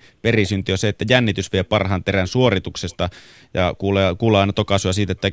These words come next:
henkistä valmennusta kyllä on, mutta keinot on ainakin tämän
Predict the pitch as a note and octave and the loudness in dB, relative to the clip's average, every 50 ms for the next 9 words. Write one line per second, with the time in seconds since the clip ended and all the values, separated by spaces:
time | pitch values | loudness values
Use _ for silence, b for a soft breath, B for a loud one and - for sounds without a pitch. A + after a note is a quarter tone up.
0 | - - A2 A2+ A2 G#2+ - - F#2 F#2 F#2+ F#2 F#2+ F#2 F2+ - F#2+ - A#2 G#2+ | -2 -2 -4 -2 -2 -2 -4 -4 -2 0 0 -2 -2 -4 -6 -8 -6 -2 0 2
1 | G2+ - - B2+ B2+ A#2 A2 G#2 - _ - G2 F#2+ F#2 - - - A2+ A2+ G#2+ | 2 2 2 2 2 2 0 0 -2 _ 2 2 2 2 0 -2 0 2 2 2
2 | G2 F#2 - - F#2 F#2+ F2+ F#2+ F#2 F2+ F#2 F#2+ C#2+ - B1 B1+ C#2 C#2 D#2+ F2+ | 2 0 -2 -2 -2 -2 -2 -4 -4 -6 -6 -6 -8 -8 -12 -14 -12 -10 -8 -6
3 | F#2 G2 F#2 - F#2+ F#2+ F#2+ F#2 | -6 -6 -6 -4 -4 -4 -4 -4